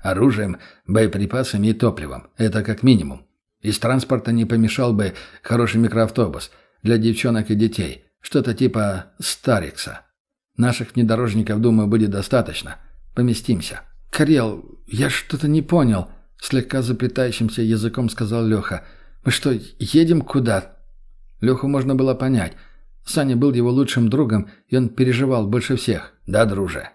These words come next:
В Мурманск. В порт». «А, а че сразу не в Китай?»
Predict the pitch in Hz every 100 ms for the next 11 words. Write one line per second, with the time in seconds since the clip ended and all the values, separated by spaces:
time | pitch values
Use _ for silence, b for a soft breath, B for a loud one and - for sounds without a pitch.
0 | _ _ _ 80 110 131 87 78 - _
1 | - _ 120 - - _ _ _ _ _
2 | _ _ 131 147 143 127 - - 113 127
3 | - 170 170 170 165 156 156 127 135 131
4 | 110 127